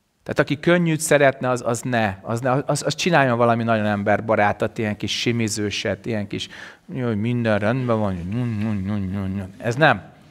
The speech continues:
Ilyen. Érted? Itt kérdés van, rendszer van, működés van. Van olyan, hogy egy zen tábor, ahol tényleg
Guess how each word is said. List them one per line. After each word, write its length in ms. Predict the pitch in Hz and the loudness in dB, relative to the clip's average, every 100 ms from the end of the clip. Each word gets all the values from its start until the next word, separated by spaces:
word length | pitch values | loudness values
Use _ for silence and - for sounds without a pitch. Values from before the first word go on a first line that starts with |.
| - _ - - _ _ | -20 _ -20 -20 _ _
Ilyen. 220 | 110 160 - _ | -10 -10 -14 _
Érted? 500 | - 127 208 147 107 - - - - - _ | -6 0 4 4 2 -14 -20 -20 -20 -20 _
Itt 420 | 190 196 - - | 2 2 -6 -2
kérdés 520 | - 131 160 185 170 | 4 4 4 2 0
van, 360 | 147 135 127 110 - _ _ _ | 0 0 -2 -8 -18 _ _ _
rendszer 520 | 120 139 143 135 120 | 4 4 4 2 2
van, 340 | 113 110 107 107 - | 2 -2 -4 -12 -14
működés 680 | - 127 147 147 131 113 - | -4 -2 0 2 4 2 0
van. 360 | 113 107 107 104 - _ | 2 2 2 -6 -18 _
Van 260 | 120 147 175 | 2 2 4
olyan, 180 | 156 | 0
hogy 160 | 135 127 | -2 -4
egy 100 | 120 | -4
zen 300 | 117 139 131 | 0 -2 2
tábor, 380 | 123 127 117 110 | 2 2 2 0
ahol 240 | 113 107 | 0 0
tényleg 540 | - 135 123 104 101 | 0 2 4 2 0